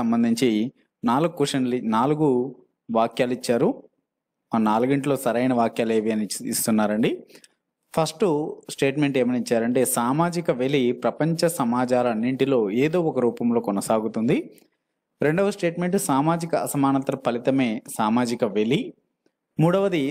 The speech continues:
సామాజిక వెలి అనే పదాన్ని మొదటిసారిగా రెనే లియోతిర్ ఉపయోగించాడు. నాలుగవ స్టేట్మెంట్, సామాజిక వెలి అనే భావన మొదట దక్షిణ అమెరికాలో వెలుగులోకి వచ్చింది. మరి ఈ నాలుగింటిలో సరైనటువంటివి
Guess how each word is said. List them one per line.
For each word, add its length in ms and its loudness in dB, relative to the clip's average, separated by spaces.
సామాజిక 600 0
వెలి 180 2
అనే 120 0
పదాన్ని 420 2
మొదటిసారిగా 640 0
రెనే 240 2
లియోతిర్ 500 0
ఉపయోగించాడు. 720 0
నాలుగవ 360 2
స్టేట్మెంట్, 420 -2
సామాజిక 440 2
వెలి 260 2
అనే 140 0
భావన 240 4
మొదట 240 0
దక్షిణ 360 0
అమెరికాలో 440 0
వెలుగులోకి 420 0
వచ్చింది. 300 -6
మరి 160 2
ఈ 20 0
నాలుగింటిలో 540 0
సరైనటువంటివి 920 0